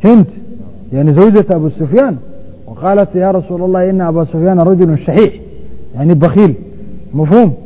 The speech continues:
"فهل يعني لي أن آخذ من ماله يعني لأولاده؟" طبعا. فقال الرسول صلى الله عليه وسلم: "خذي ما يكفيك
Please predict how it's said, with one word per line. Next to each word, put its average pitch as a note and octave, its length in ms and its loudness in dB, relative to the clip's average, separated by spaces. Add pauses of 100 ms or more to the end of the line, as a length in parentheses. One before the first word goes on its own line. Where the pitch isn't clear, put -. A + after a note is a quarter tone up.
(420)
"فهل G3+ 400 2
يعني E3+ 360 2
لي F3+ 260 2
أن F3+ 60 0
آخذ F#3 320 2
من D#3+ 180 2
ماله F#3+ 360 4 (560)
يعني D3 240 2
لأولاده؟" G3+ 580 4
طبعا. G3 340 -4 (440)
فقال F#3+ 260 0
الرسول F3 320 -2
صلى F3 80 -10
الله E3 120 -4
عليه D#3 160 -4
وسلم: D3+ 300 -2
"خذي G3+ 360 2
ما F3+ 260 2
يكفيك G#3 640 0